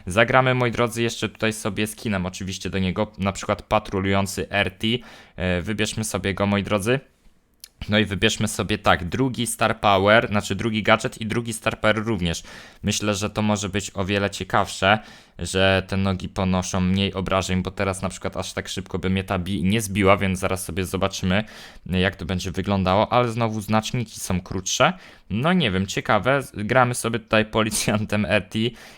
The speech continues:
więc, e, ciekawa postać, naprawdę podoba mi się z wyglądu, ciekawa mechanika tutaj strzału. Spoko, naprawdę spoko jest tutaj i no szybko można porozwalać te, moi drodzy,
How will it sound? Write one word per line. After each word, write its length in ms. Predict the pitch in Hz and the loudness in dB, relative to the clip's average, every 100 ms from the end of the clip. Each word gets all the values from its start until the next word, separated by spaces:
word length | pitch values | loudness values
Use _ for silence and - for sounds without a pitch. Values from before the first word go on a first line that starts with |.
| - | -10
więc, 480 | 85 92 95 92 - | -2 0 0 -2 -2
e, 40 | 90 87 87 85 - | 0 2 2 0 -4
ciekawa 360 | - - 123 107 | -4 4 4 4
postać, 280 | 101 98 104 | 0 -2 -2
naprawdę 340 | 117 135 127 | 0 0 0
podoba 340 | - 117 123 | -2 2 2
mi 80 | 123 | 2
się 160 | - 113 | -2 -4
z 80 | 113 | -4
wyglądu, 460 | 110 110 101 110 | 0 0 0 -2
ciekawa 500 | - 117 110 117 113 | -2 -4 0 0 0
mechanika 520 | 113 107 113 113 117 | -2 -2 -2 -2 -4
tutaj 220 | - - 107 | -6 -4 -4
strzału. 600 | - - 110 95 104 127 - - - | -6 0 2 4 2 0 -8 -20 -16
Spoko, 440 | - - 107 95 | -8 0 0 0
naprawdę 400 | 92 90 123 117 | -2 0 -2 -2
spoko 360 | - - 104 98 | -8 -6 -4 -4
jest 140 | 92 | -6
tutaj 360 | 95 101 107 95 | -6 0 0 0
i 300 | 101 107 - | -4 -4 -6
no 320 | 92 101 110 123 | -4 0 0 0
szybko 340 | - 127 101 | -4 -6 -4
można 260 | 98 95 92 | -2 -2 -4
porozwalać 640 | 95 92 - 92 90 - _ _ | -4 -4 0 2 0 -2 _ _
te, 260 | - 92 90 | -2 2 4
moi 180 | 90 85 | 2 0
drodzy, 420 | 90 82 90 | -2 -2 -2